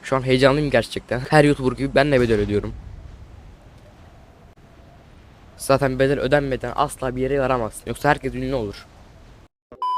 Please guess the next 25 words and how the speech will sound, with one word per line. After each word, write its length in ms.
Hadi 200
bakayım, 360
rastgele. 440
Arkadaşlar 500
bu 80
arada 240
hani 120
ekiple 360
de 60
oyun 200
oynayacağız 400
yani 220
en 200
yakın 400
zamanlarda 600
yani. 220
Yani 100
biraz 200
uzun 200
olabilir 300
ama 260
ekiple 300
de 100
video 140
gelecek. 500